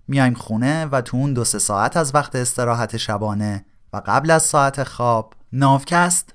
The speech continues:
و واوکست رو براتون آماده می‌کنیم. پس از اینکه با ما مدارا می‌کنین، ازتون خیلی متشکریم. امیدوارم گلهٔ زیادی از ما نداشته باشین و دوستانتون رو با این دوتا پادکست و بقیهٔ پادکست های دستپخت ایران آشنا کنین.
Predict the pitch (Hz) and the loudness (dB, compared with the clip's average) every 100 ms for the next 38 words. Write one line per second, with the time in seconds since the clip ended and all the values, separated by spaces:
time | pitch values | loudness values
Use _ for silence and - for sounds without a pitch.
0 | - 123 120 120 120 120 156 180 - - | -4 2 4 4 4 2 2 2 0 -4
1 | 123 117 110 117 120 127 135 120 127 123 | -2 0 0 0 0 -2 0 4 4 4
2 | 139 123 - 82 76 90 - _ _ 143 | 2 0 -4 -8 -10 -14 -18 _ _ -2
3 | - 147 160 202 196 147 135 143 117 117 | 4 4 4 4 6 6 8 4 4 2
4 | 110 107 170 190 190 170 151 143 131 - | 4 4 4 4 2 2 2 0 -4 -12
5 | - 165 185 190 170 156 135 127 113 - | 2 6 8 6 4 4 2 4 2 0
6 | 104 95 120 92 82 87 - _ _ _ | -2 -2 -4 -4 -8 -12 -18 _ _ _
7 | _ - 131 127 107 131 139 143 - - | _ 0 4 4 4 4 4 2 -4 -2
8 | 127 143 185 165 131 127 131 131 117 107 | 2 6 6 4 4 4 6 4 4 2
9 | 117 107 135 165 - 160 156 - 156 156 | 2 4 2 2 0 2 2 0 -2 -4
10 | - _ 147 147 156 - 165 180 180 190 | -6 _ -2 0 0 2 4 2 2 2
11 | 180 180 180 127 131 190 185 165 127 113 | 4 4 4 4 4 4 4 4 4 2
12 | - 110 104 - 104 110 101 113 110 101 | 2 0 0 -4 -4 -6 0 -2 0 -2
13 | 135 190 180 175 175 170 170 160 151 113 | 2 2 4 2 4 2 2 0 0 2
14 | 104 95 - 135 - 101 82 101 110 120 | 0 0 -2 -4 -4 -8 -4 -2 0 0
15 | 120 120 - 107 110 120 107 - 85 76 | 0 -4 -6 -4 -2 -2 -4 -4 -10 -10